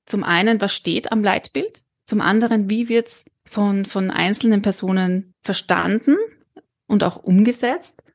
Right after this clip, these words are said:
und wie sehe ich's als Führungskraft eigentlich? Ja, das kann ein, ein wesentlicher Unterschied sein. Es macht Sinn, da wirklich auch mal Zeit zu nehmen, um, um das zu diskutieren und vielleicht doch noch ein Stückchen anzuregen, was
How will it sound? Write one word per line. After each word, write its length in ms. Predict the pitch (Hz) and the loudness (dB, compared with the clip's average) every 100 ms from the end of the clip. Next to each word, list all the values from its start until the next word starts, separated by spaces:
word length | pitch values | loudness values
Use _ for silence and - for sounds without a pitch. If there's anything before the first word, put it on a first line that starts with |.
| _ | _
und 200 | 214 - | -4 -2
wie 80 | 226 | -4
sehe 180 | - 190 | 0 0
ich's 260 | 214 - | 0 -2
als 140 | 175 - | -2 0
Führungskraft 520 | 302 262 - 170 - | 2 2 0 -4 -2
eigentlich? 340 | - - 180 | -2 -2 -2
Ja, 60 | 196 | -4
das 140 | - | -6
kann 260 | - 185 - | -2 -2 0
ein, 220 | 185 185 | -2 -2
ein 320 | - 190 - | -2 -2 0
wesentlicher 420 | 196 226 226 202 | 2 2 2 0
Unterschied 480 | 180 254 247 - 214 | 0 0 -2 -4 -6
sein. 300 | - 190 277 359 _ _ - _ _ _ _ | -4 -2 -4 -6 _ _ -20 _ _ _ _
Es 120 | - | -2
macht 220 | 196 - | -2 -2
Sinn, 540 | - 202 233 226 - _ | 0 4 4 4 -2 _
da 120 | - 202 | -2 0
wirklich 340 | 196 202 - | 0 -2 0
auch 260 | 175 185 - | 0 0 -2
mal 160 | 190 | -2
Zeit 300 | - 180 196 | 0 2 0
zu 300 | - - - | -4 -10 0
nehmen, 340 | 196 175 202 196 | 2 2 2 2
um, 240 | 190 185 | 2 0
um 140 | 185 | -2
das 200 | 180 180 | -4 -6
zu 380 | - 180 175 185 _ _ _ _ | -4 -4 -4 -6 _ _ _ _
diskutieren 680 | 202 180 - - 185 226 247 | -6 -4 -8 -4 0 2 2
und 160 | 214 208 | 2 0
vielleicht 380 | 190 185 202 - | 0 0 -2 -2
doch 100 | 214 | 2
noch 400 | 196 190 196 - | 2 2 0 -4
ein 180 | 196 | -6
Stückchen 380 | 180 196 - 196 | -6 -6 -4 -4
anzuregen, 800 | - 208 208 196 185 190 196 202 - - - - - _ _ | -2 -4 -2 -2 0 0 0 -2 -6 -20 -20 -20 -20 _ _
was 500 | 190 190 - - - | 0 0 -2 -12 -16